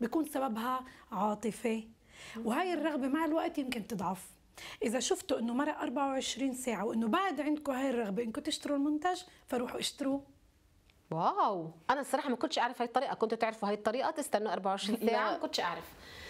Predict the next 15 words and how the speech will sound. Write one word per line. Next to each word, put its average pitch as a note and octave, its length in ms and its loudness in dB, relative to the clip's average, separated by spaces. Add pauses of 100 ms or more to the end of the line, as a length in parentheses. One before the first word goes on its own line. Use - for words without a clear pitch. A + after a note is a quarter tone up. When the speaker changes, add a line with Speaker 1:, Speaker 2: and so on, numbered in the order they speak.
(340)
Speaker 2:
طيب، G4 180 2 (120)
هات E4+ 180 4
نشوف G4+ 280 4
وضع C#4+ 180 2
العلامات. C4+ 540 2
شكرا C#4+ 220 2
كتير D4+ 180 2
في C4+ 140 -2
ريال A#3 200 2
حاليا. G#3+ 440 2 (220)
وضع C#4+ 260 2
العلامات C#4 680 2
هو C#4+ 240 2
كالتالي. C#4 1000 0 (720)
إيه، A#3 540 4